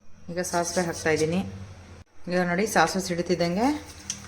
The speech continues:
ಒಂದು ಸ್ಪೂನ್ ಜೀರಿಗೆ ಹಾಕ್ತಾ ಇದ್ದೀನಿ. ಹಾಗೆ ಒಂದು ಐದು ಒಣಮೆಣ್ಸಿನ್ಕಾಯಿ ಹಾಕ್ತಾ ಇದ್ದೀನಿ.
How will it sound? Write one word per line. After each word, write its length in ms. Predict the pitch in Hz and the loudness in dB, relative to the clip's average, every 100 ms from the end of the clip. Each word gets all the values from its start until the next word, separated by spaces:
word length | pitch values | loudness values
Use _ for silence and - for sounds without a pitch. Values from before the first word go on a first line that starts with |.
| - 170 | -8 -4
ಒಂದು 120 | 165 | -4
ಸ್ಪೂನ್ 240 | - 175 156 | 0 0 4
ಜೀರಿಗೆ 260 | 180 175 170 | 4 4 0
ಹಾಕ್ತಾ 260 | 160 - 156 | -2 -2 0
ಇದ್ದೀನಿ. 220 | 151 160 208 - - - - - - - | 0 0 -2 -4 -14 -16 -16 -16 -18 -14
ಹಾಗೆ 180 | 151 160 160 | -6 -2 4
ಒಂದು 100 | 165 | 4
ಐದು 120 | 170 165 | 6 4
ಒಣಮೆಣ್ಸಿನ್ಕಾಯಿ 540 | 156 160 160 160 165 156 | 4 2 2 4 6 6
ಹಾಕ್ತಾ 200 | - 151 | 4 2
ಇದ್ದೀನಿ. 220 | 147 156 | 4 2